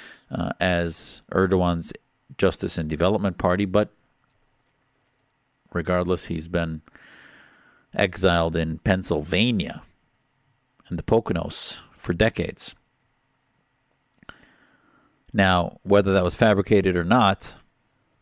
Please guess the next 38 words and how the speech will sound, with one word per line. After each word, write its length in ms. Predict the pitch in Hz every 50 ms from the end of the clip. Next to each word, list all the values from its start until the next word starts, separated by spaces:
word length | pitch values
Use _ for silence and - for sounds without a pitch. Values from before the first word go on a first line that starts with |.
| _ _ _ _
some 220 | - - 113 104
of 40 | 98
the 80 | 92 87
folks 360 | - - - 113 98 - -
who 80 | - 92
were 100 | 90 85
swept 540 | - - - - 113 101 - - - - - - -
into 200 | 104 101 - 104
arrest 380 | 92 92 98 104 98 - -
included 600 | - 87 - - 101 98 87 90 87 85 - _
Pastor 340 | - - 92 85 - - -
Andrew 220 | 85 82 80 78 78
Brunson, 460 | 76 87 90 87 80 - - - - _ - - - - - -
who 140 | - - 98
they 140 | 87 95 92
said 200 | 87 - 98 87
was 140 | 82 80 82
acting 360 | 87 85 85 - 95 90 82
as 120 | 78 76
a 60 | 78 -
terrorist 500 | - - 175 160 147 139 131 117 - -
and 80 | 95
acting 340 | 92 90 87 - - 87 80
in 100 | 80 82
espionage 720 | 90 95 - - - 90 80 80 82 78 76 - - - _ - - - - - - - - - - - - - - _ _ _ _ _ _ -
on 180 | - 78 78 80
behalf 340 | 87 76 87 87 82 -
of 80 | - -
the 60 | 82
coup. 300 | - - - 113 95 - - _ _ _ _ _ _ _ _ _ _ _ _ _ _ _ -
And 120 | - -
those 280 | - 60 - 87 - -
charges 420 | - - 92 85 82 78 78 76
are 100 | 76 71
nonsense. 720 | 73 76 85 90 90 85 - - - 85 78 - - -
They're, 340 | - - - - - - - _ _ _ - - - - - - - _ _ _ _ _ _ _ -
they're, 520 | - - - - - - - - - - -
uh, 220 | - - - -